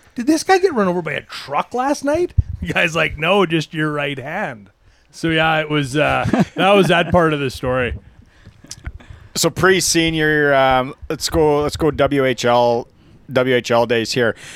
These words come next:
Speaker 2: You, did you jump into the Dub right as a sixteen-year-old, no triple A midget?
Speaker 1: Yeah, I played, uh,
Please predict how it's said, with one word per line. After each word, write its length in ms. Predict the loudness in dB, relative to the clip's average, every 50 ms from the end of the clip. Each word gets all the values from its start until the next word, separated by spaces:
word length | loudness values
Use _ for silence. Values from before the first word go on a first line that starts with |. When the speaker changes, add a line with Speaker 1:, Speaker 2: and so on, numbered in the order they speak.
| -20 -14 -8
Speaker 2:
You, 540 | -4 0 2 2 2 2 0 -2 -4 -4 -4
did 200 | -4 -6 -4 -4
you 80 | -4
jump 320 | -4 -2 -2 -2 -2 -2 -2
into 220 | -4 -2 -2 -2
the 100 | -4 -4
Dub 400 | -2 2 2 4 4 4 2 0
right 320 | -2 0 2 2 2 0 -2
as 160 | -4 -4 -4
a 60 | -4
sixteen-year-old, 720 | -2 -2 -4 -4 -4 -4 -4 -4 -4 -2 0 2 2 2 2
no 220 | 2 0 0 0
triple 360 | 0 -2 -2 0 2 2 2 2
A 80 | 2
midget? 340 | 2 2 2 2 2 0 -2 _ _ _ _ _ _ _ _ _ _ _
Speaker 1:
Yeah, 260 | -2 0 0 2 2 2
I 140 | 2 0
played, 540 | 0 -6 -8 -6 -2 0 2 2 2 2 4 6
uh, 500 | 6 6 6 6 6 6 4 4 2